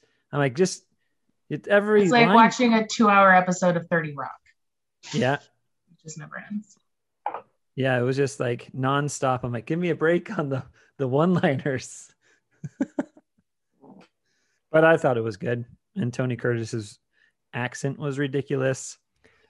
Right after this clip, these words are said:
Speaker 1: My favorite part was when that one gangster was in the bar in the first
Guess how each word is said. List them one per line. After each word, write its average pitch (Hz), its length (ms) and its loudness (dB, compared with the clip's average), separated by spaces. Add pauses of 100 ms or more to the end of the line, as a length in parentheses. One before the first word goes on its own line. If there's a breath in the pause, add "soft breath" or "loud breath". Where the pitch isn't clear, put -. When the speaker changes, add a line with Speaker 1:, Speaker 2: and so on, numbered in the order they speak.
Speaker 1:
My 139 100 -2
favorite 139 380 0
part 131 260 0
was 120 220 -6
when 123 220 -2
that 120 200 -4
one 127 280 -2
gangster 127 560 -2
was 120 320 -2 (680)
in 131 200 -2
the 120 100 -2
bar 127 520 0
in 123 120 -2
the 120 80 -4
first 123 580 -4